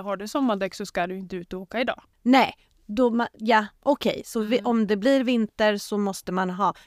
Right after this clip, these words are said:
Speaker 2: Ja, jag kände att det var, det var något som inte stämde.
Speaker 1: Det är ju alltid väglaget som bestämmer.
Speaker 2: Ja, fast är det
Speaker 1: Eller,
Speaker 2: tjugonde
Speaker 1: nej.
Speaker 2: maj och det börjar snöa?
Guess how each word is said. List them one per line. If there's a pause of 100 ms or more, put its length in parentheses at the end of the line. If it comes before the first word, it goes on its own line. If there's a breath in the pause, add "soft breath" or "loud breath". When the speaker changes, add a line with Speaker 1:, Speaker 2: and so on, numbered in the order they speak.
(140 soft breath)
Speaker 2:
Ja, (240)
jag
kände
att
det
var,
det
var
något
som
inte
stämde.
Speaker 1:
Det
är
ju
alltid
väglaget (140)
som
bestämmer.
Speaker 2:
Ja,
fast
är
det
Speaker 1:
Eller,
Speaker 2:
tjugonde
Speaker 1:
nej.
Speaker 2:
maj
och
det
börjar
snöa?